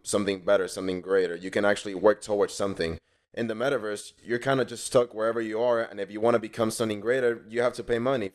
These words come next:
for, for it. And then even then, whatever it is that you do achieve,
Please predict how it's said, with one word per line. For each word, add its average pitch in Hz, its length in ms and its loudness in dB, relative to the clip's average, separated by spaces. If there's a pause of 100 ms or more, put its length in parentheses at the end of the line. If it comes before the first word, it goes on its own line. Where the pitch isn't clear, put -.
for, 64 100 -14
for 95 220 2
it. 90 140 2
And 101 100 0
then 107 200 2
even 123 220 0
then, 120 300 0 (340)
whatever 127 360 2
it 123 100 0
is 131 160 -4
that 120 120 2
you 110 120 -8
do 120 460 0 (500)
achieve, 131 520 0